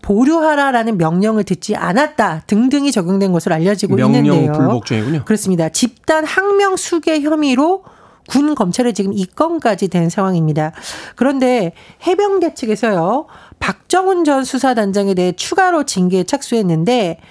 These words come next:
Speaker 1: 현직 군인 신분인 상태에서 허가를 받지 않고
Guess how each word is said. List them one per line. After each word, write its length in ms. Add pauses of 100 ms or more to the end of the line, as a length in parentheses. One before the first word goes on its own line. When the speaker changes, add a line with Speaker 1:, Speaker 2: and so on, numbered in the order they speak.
(340)
Speaker 1:
현직 600
군인 460
신분인 420
상태에서 640
허가를 400
받지 260
않고 520